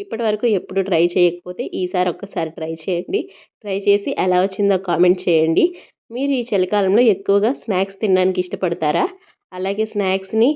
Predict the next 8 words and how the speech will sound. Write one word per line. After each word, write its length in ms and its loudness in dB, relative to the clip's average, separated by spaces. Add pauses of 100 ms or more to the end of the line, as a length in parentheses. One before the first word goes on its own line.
(380)
ఇంట్లో 340 -4
చేసుకుంటే 500 0 (140)
ఎక్కువ 220 -4 (100)
టైమ్ 260 2
పడుతుంది, 420 4 (140)
ఎందుకు 240 0
అంత 220 -2
కష్టపడ్డం, 520 0